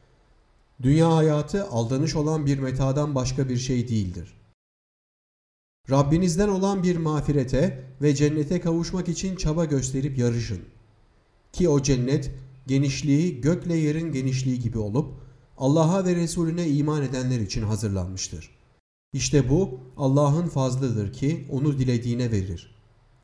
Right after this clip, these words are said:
Allah büyük fazl sahibidir. Yeryüzünde olan ve sizin nefislerinizde meydana gelen herhangi bir musibet yoktur ki biz onu yaratmadan önce bir kitapta yazılı olmasın. Şüphesiz bu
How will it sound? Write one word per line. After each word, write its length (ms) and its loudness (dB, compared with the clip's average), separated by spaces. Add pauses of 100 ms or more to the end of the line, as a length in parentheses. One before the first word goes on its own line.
(360)
Allah 420 2
büyük 220 2
fazl 360 0
sahibidir. 800 -6 (1300)
Yeryüzünde 600 2
olan 400 0
ve 80 0
sizin 320 -4
nefislerinizde 720 -2
meydana 420 -2
gelen 320 -4
herhangi 520 -2
bir 140 -2
musibet 580 -2
yoktur 400 -2
ki 220 -6 (540)
biz 200 2
onu 180 0
yaratmadan 580 0
önce 500 -2 (200)
bir 200 -2
kitapta 380 -6
yazılı 340 0
olmasın. 540 -4 (880)
Şüphesiz 600 0
bu 220 0